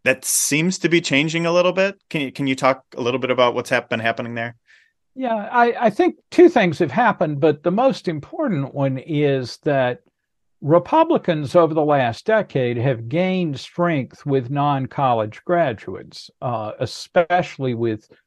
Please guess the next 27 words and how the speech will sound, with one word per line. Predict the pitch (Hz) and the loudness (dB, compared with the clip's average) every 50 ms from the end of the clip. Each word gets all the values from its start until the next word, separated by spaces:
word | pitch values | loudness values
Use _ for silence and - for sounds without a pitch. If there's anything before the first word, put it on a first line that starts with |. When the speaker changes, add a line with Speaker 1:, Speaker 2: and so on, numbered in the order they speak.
| _ _ _ - | _ _ _ 0
Speaker 2:
white | 139 139 139 135 135 - - | 2 4 4 4 2 -2 -4
men | 131 143 147 143 139 139 123 | -4 -2 -2 -2 -4 -4 -6
who | 110 117 | -6 -4
are | 131 123 113 | -4 -4 -2
not | 110 110 110 107 104 - | -2 -2 -4 -4 -4 -6
college | - - 127 110 101 104 101 95 - - - | -6 -6 -6 -4 -4 -6 -6 -8 -12 -6 -2
graduates, | 135 113 104 101 104 98 127 123 113 - - - - _ _ _ _ _ _ _ _ _ | 0 0 0 0 -2 -4 -6 -8 -8 -8 -12 -18 -20 _ _ _ _ _ _ _ _ _
in | - 135 135 | -4 -2 0
our | 139 151 160 151 139 120 110 | 4 4 4 6 4 2 2
polling | - - - 190 196 202 190 165 151 139 127 117 113 - _ _ _ _ _ _ _ _ | 0 0 2 4 4 4 4 2 2 0 -2 -4 -8 -10 _ _ _ _ _ _ _ _
in | 147 131 123 | -8 -8 -8
twenty | - - 180 165 151 139 113 | -6 -4 -4 -2 -2 -4 -6
twelve, | - - - - 196 214 226 220 175 147 127 120 117 113 107 _ | -8 -12 -8 -2 0 2 6 6 6 6 6 4 2 0 -4 _
that | - 160 147 139 - - | 0 2 2 2 0 -2
group, | 131 117 131 127 123 120 - - _ _ _ _ _ | -4 -2 0 0 0 0 -2 -6 _ _ _ _ _
non-college | 127 127 123 117 110 107 - 143 127 117 113 107 101 - | -2 -2 0 0 -2 -2 0 2 4 4 4 2 0 -2
white | 117 143 131 113 113 110 _ | -2 0 0 0 -2 -2 _
men, | 139 135 127 120 117 104 101 131 - _ _ _ _ _ _ _ _ _ _ _ | -4 -2 -2 -2 -4 -6 -8 -10 -14 _ _ _ _ _ _ _ _ _ _ _
were | - 202 254 311 320 | -6 0 2 4 4
about | 285 262 220 254 226 220 208 - | 4 4 4 6 6 6 4 2
four | _ - 226 220 226 226 | _ -4 2 4 4 4
percentage | 220 - - 175 - - 180 175 175 175 139 - | 4 4 0 -2 0 0 0 0 0 0 -2 -2
points | - 175 165 151 147 143 - | -2 -2 -2 -2 -4 -6 -6
more | - 151 147 147 143 139 | -4 -2 0 0 0 0
Republican | 120 120 117 - - 147 143 139 139 143 131 - 131 123 117 | 0 -2 -4 -2 0 0 0 2 0 -2 -4 -6 -6 -6 -6
than | 107 110 107 | -6 -6 -6
Democrat, | - - 135 135 151 175 - - 190 190 196 226 | -4 -2 -2 -2 -2 -6 -6 -6 -4 -4 -4 -6